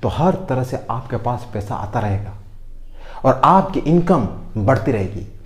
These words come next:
तो उनका यही मानना है कि कभी भी एक income source के ऊपर depend न रहें। Second, वो कहते हैं कि सारा पैसा एक जगह investment मत करो।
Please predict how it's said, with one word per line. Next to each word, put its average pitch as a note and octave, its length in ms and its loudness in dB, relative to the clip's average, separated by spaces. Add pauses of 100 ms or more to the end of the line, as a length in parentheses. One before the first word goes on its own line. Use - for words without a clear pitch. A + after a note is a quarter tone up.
(220)
तो F3+ 60 12
उनका A3+ 260 8
यही F#3 360 8
मानना F3+ 320 4
है F3 140 0
कि F3 100 2
कभी C#3+ 280 -2
भी - 320 2
एक G3 460 8
income D#3 300 2
source E3 400 0
के C3+ 100 0
ऊपर A#2+ 480 0
depend A#2+ 420 2
न B2+ 40 2
रहें। C3+ 320 0 (1800)
Second, F3+ 440 8
वो B3 140 10
कहते A#3+ 240 8
हैं A3+ 80 8
कि A3 80 6
सारा F#3+ 380 2
पैसा E3+ 540 4
एक G3 200 8
जगह F3+ 180 6
investment E3+ 640 2
मत G3 180 4
करो। D#3+ 400 2